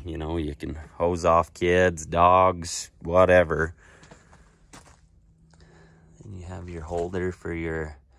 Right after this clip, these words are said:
sewer pipe, stabilizer jacks on all four corners. This one does have the awning on it.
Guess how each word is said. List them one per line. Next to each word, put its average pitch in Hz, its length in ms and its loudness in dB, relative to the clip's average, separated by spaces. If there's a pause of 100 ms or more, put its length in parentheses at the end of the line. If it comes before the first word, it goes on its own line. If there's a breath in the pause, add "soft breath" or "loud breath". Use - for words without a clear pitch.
(460 soft breath)
sewer 101 340 -4
pipe, 92 640 -2 (640 loud breath)
stabilizer 87 800 -4
jacks 85 460 -6
on 85 120 -6
all 82 160 -2
four 90 260 -6
corners. 85 680 -6 (140)
This 90 180 -12
one 85 160 -8
does 82 240 -2
have 85 240 -4
the 80 160 -10
awning 85 460 -6
on 85 220 -4
it. - 280 -10